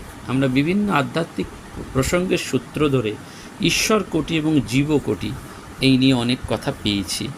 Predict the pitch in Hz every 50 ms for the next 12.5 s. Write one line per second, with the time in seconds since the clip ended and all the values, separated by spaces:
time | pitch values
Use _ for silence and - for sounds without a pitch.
0 | - - - - - - - - - - - - - - - 180 185 - - -
1 | - 254 254 233 - - - 165 147 131 143 143 131 101 - - - - - -
2 | - - - 139 135 - - - - 151 131 110 98 - - - - - - -
3 | - - - - 156 151 - - - 190 196 190 175 175 170 170 - - 123 120
4 | 123 135 135 - 156 160 170 170 165 - - - - 139 131 123 120 107 98 -
5 | - - - - - - - - - - 120 - - 160 139 135 123 117 123 120
6 | - 147 147 135 - - 123 120 123 120 - 160 147 151 147 - - 110 107 107
7 | 113 117 - 135 139 135 - - - 117 107 107 107 113 127 160 160 - - -
8 | 175 139 120 120 120 143 139 120 113 101 - - - 95 90 95 92 98 92 -
9 | - - - - - - - - - - - - - - - - - - - -
10 | - - - - - - - - - - - - - - - - - - - -
11 | - - - - - - 151 165 165 170 - - - 165 170 185 196 196 196 220
12 | 233 180 151 139 131 - 139 120 107 95